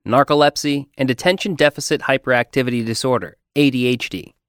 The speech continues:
One of the most common side effects reported among modafinil users is weight loss.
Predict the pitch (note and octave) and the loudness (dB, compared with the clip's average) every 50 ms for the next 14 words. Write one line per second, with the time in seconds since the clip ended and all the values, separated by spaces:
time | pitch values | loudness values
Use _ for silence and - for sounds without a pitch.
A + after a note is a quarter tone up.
0 | _ _ _ - A#2+ D#3+ A3+ B3 A#3 A#3+ G#3+ G3 F#3 F3 - - - F3 D#3+ D#3+ | _ _ _ 0 4 4 4 4 4 4 4 4 2 2 0 -2 0 0 2 2
1 | C#3+ B2 - - - F3 G3+ G#3+ F#3+ C3+ - - A#2+ G#2+ G#2 - - - - - | 0 0 0 0 0 0 2 0 0 0 -2 -2 -4 -4 -4 -4 -8 -12 -10 -8
2 | - A#2 - - D3 C#3+ C3+ C#3 C#3 B2+ B2 B2 B2 B2+ B2 A#2 A2+ G#2+ C3 C3 | -8 -6 -2 2 2 2 4 2 2 0 2 2 2 2 0 0 0 2 2 2
3 | C3 B2+ - B2+ A2+ A2 C3+ F3+ F#3+ E3 C#3 C3+ C3+ C3 - - - D#3 D3 - | 2 2 0 -4 -4 -2 -2 -2 0 2 2 2 0 0 -4 -4 -2 -2 0 2
4 | F#3+ G#3 G#3+ - A2+ G2 F2 - - - - - | 4 4 4 2 0 -4 -4 -4 -6 -8 -8 -8